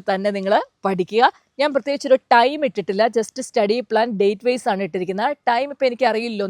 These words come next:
നിങ്ങൾ എപ്പോഴാണ് ഫ്രീ ആവുന്നതെന്ന് എനിക്കറിയില്ല. നിങ്ങൾ ഓരോരുത്തരും ഫ്രീ ആവുന്ന ഓരോ സമയത്തായിരിക്കും. അപ്പം നിങ്ങളുടെ സമയം അനുസരിച്ച് നിങ്ങൾ ഡെയിലി ഒരു രണ്ട് മണിക്കൂർ മാറ്റിവെക്കാൻ തയ്യാറാണെന്നുണ്ടെങ്കിൽ തീർച്ചയായിട്ടും നിങ്ങൾക്കിത്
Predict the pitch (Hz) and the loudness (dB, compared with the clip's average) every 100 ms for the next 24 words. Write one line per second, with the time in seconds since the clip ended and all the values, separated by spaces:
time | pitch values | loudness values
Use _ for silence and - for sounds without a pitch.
0 | 190 214 233 226 220 226 214 202 202 208 | -4 -2 -2 0 -2 0 -2 -2 -4 -4
1 | 214 202 226 214 202 180 - _ _ 226 | -6 0 0 2 -2 -6 -12 _ _ -4
2 | 254 254 247 247 262 254 247 226 214 214 | -2 0 2 2 2 -2 -2 -2 -2 -2
3 | 226 233 269 262 202 190 180 185 175 180 | -2 2 2 0 -4 -4 -6 -8 -8 -10
4 | 214 214 226 269 277 240 233 202 208 196 | -8 -6 -6 -6 -6 -4 -4 -4 -6 -6
5 | 185 208 214 262 226 202 214 - _ _ | -8 -10 -10 -10 -10 2 2 2 _ _
6 | - 175 240 277 302 320 - 214 202 202 | -8 0 2 2 -4 -6 -2 -2 0 -4
7 | 220 240 226 202 208 202 185 180 208 202 | -4 -6 -6 -6 -6 -6 -8 -6 -8 -6
8 | 202 202 190 190 214 220 180 185 190 185 | -8 -6 -4 0 0 0 -4 -8 -8 -8
9 | 190 247 - 214 214 - 233 214 202 190 | -8 -8 -6 -2 -2 -2 -4 -4 -6 -8
10 | 185 190 | -6 -4